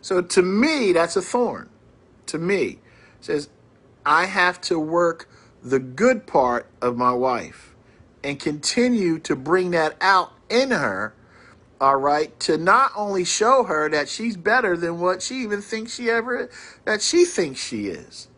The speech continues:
So through my actions, I have to display that because she is.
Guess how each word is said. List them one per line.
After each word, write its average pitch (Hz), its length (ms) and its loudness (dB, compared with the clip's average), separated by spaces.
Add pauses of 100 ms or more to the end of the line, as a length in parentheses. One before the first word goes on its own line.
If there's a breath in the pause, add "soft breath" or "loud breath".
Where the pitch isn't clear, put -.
(400 soft breath)
So 208 420 0 (340 loud breath)
through 214 220 -2
my 175 300 4
actions, 180 800 -2
I 151 140 -2
have 160 220 -4
to 151 100 -12
display 185 520 -2
that 85 360 -6 (460 soft breath)
because 151 440 0
she 196 260 -6
is. - 480 -6